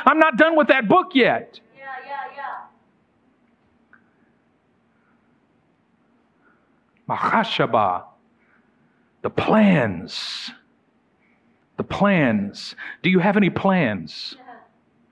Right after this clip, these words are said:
Speaker 1: Do you have any plans? Or do you just have fantasies? The only difference between a plan and a fantasy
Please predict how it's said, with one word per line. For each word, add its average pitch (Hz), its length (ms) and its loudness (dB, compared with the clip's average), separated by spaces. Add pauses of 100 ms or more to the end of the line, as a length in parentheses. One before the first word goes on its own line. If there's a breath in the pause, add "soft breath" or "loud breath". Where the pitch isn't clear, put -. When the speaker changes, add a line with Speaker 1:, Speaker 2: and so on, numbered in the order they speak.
(760)
Speaker 1:
Do 160 80 0
you 208 80 6
have 247 100 4
any 240 100 8
plans? 160 760 -2 (720)
Or 190 80 0
do 175 100 -2
you 185 80 2
just 180 200 -2
have 175 280 -2
fantasies? - 1300 -8 (1500)
The 151 180 2
only 233 280 6
difference 220 300 2
between 190 260 0
a 139 60 2
plan 202 500 2
and 147 160 0
a 117 60 0
fantasy 208 840 -2